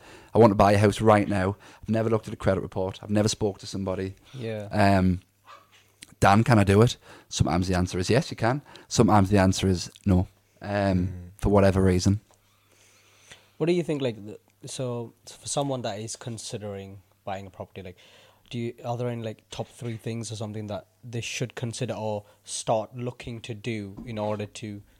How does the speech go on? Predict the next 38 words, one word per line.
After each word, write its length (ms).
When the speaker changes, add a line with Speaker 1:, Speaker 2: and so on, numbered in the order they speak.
Speaker 2:
you 80
know, 100
like, 200
get 200
to 60
that 160
point 320
where 120
they 120
can, 280
like, 140
happily 460
go 220
ahead 320
and 220
buy 140
a 100
property? 440
Speaker 1:
Yeah, 320
so 520
<clears throat> 300
credit 520
history 600
is, 400
is 180
a, 80
is 120
a 60
main 280
one. 200
So 140
you 40
need 120
to 60
look 140
after 220
your 80
credit. 360